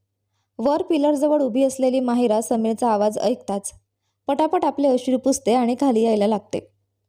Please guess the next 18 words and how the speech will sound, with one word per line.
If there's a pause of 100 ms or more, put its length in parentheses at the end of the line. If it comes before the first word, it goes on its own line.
(340)
जिन्यावरून
माहिराला
खाली
येताना
पाहून
सगळेच
थक्क
होतात (680)
आणि
सगळ्यांच्या
मनात
एकच
प्रश्न
उमटतो, (880)
"जर
माहिरा
इथे
आहे,